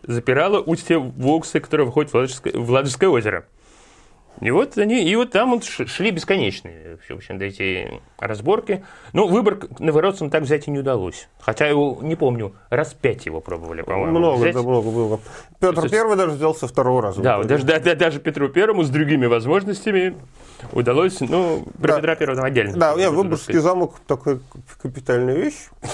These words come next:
Speaker 2: И это хорошо. Было с ним много возни.
Speaker 1: Ну, а в, а в другую сторону, там, в общем, не было другой т-, другого тако-, такого потока колонизационного, поэтому, в принципе, они расширялись,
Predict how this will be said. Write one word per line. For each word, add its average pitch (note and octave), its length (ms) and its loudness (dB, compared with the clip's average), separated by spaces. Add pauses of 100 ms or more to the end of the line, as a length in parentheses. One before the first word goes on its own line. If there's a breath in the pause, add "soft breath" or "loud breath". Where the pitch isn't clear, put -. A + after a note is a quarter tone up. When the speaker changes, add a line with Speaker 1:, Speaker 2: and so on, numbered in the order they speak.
(600 loud breath)
Speaker 2:
И D#3 260 0 (260)
это B2 180 -12
хорошо. C#3 540 0 (960 loud breath)
Было C3 280 2
с C3 100 -4
ним C#3 100 2
много A2+ 240 0
возни. A2 440 0 (220)
Speaker 1:
Ну, E3+ 200 2
а F3 80 2
в, D#3 80 -6
а D#3+ 100 0
в D#3 80 0
другую G3 360 2
сторону, B2 500 2
там, G#2+ 240 -6
в B2 60 -2
общем, E3 340 -2
не A3 140 4
было A#2 240 2
другой C#3+ 400 4
т-, A#2+ 120 -2
другого D3 520 4
тако-, A#2 360 -2
такого B2 340 0
потока E3+ 420 0
колонизационного, A3 800 0
поэтому, G#3+ 340 2
в G3+ 40 -8
принципе, A3 420 -2
они A3 540 0
расширялись, A3+ 880 0